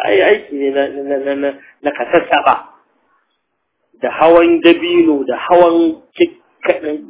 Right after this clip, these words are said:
ko? Da kwakwa. To, to, to, hawan bala'i ce na. Sai mutum ya sami igiya wai mai ƙarfi ce. Sai ya ɗaura ta haka zai rika tafiya yana tafiya har sama. Ba wani abin da ya kare shi ta baya, illa igiyan nan.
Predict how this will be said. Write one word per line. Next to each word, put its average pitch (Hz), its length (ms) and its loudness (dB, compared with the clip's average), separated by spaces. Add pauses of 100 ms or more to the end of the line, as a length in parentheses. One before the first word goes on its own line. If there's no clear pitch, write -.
(800)
ko? 302 220 0 (440)
Da 127 100 2
kwakwa. 175 500 2 (880)
To, 120 220 -12 (100)
to, 120 100 -12
to, - 160 -10
hawan 156 300 2
bala'i 131 440 2
ce 107 140 -20
na. 110 120 -20 (280)
Sai 160 120 -2
mutum 156 260 -6
ya 143 100 -6
sami 131 380 -8
igiya 135 280 -2
wai 147 140 2
mai 139 160 -2
ƙarfi 135 480 -10
ce. 123 100 -12 (320)
Sai 165 80 2
ya 156 80 2
ɗaura 151 420 0
ta 160 80 -4
haka 156 220 -4
zai 143 140 -6
rika 143 220 -10
tafiya 127 280 -4
yana 135 180 -2
tafiya - 340 -10
har 123 220 0
sama. 131 240 -4 (600)
Ba 208 140 4
wani 247 240 4
abin 185 240 0
da 160 80 -4
ya 147 60 -4
kare 156 280 0
shi 120 140 -18
ta 127 80 -4
baya, 123 300 0 (280)
illa 156 220 2 (120)
igiyan 151 340 -2
nan. - 100 -20